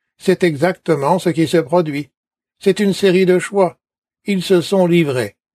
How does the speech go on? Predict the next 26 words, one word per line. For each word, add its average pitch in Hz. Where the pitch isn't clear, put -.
Le 175
péché 165
est 190
quelque 160
chose 202
pour 160
lequel 156
vous 180
ne 190
pouvez 175
blâmer 170
personne 175
d'autre 185
que 180
vous-même. 175
Vous 160
faites 180
de 156
mauvais 151
choix 156
répétés. 156
Ces 160
choix 170
créent 180
une 175
habitude. 175